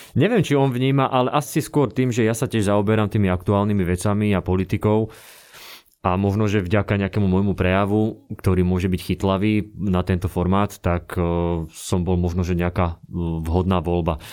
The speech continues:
Povedal mi on aj ľudia okolo z, z týmu, že, e,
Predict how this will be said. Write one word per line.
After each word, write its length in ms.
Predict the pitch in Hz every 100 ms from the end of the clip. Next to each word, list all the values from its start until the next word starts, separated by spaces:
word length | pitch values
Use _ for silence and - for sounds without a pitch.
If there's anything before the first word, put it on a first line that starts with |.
| -
Povedal 400 | 139 151 139 135
mi 160 | 123 110
on 240 | 120 127
aj 400 | - 107 101 101
ľudia 320 | 107 104 104
okolo 320 | 98 - 104
z, 160 | 101 92
z 100 | 101 -
týmu, 320 | 98 101 101
že, 320 | 90 98 95 - - - - - -
e, 180 | - 95